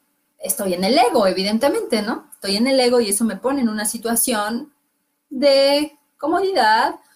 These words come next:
o de autoridad o en una posición, pues,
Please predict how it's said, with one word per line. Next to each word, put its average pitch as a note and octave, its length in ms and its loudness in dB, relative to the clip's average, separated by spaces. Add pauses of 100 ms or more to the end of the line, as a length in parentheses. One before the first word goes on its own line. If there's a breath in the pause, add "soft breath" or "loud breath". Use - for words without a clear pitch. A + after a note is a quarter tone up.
(100 soft breath)
o A#3+ 120 0
de D4 100 0
autoridad D4 920 0 (320 soft breath)
o G#3 260 -2
en G#3+ 100 -6
una A#3 240 -4
posición, B3+ 800 -4 (680)
pues, B4 280 -2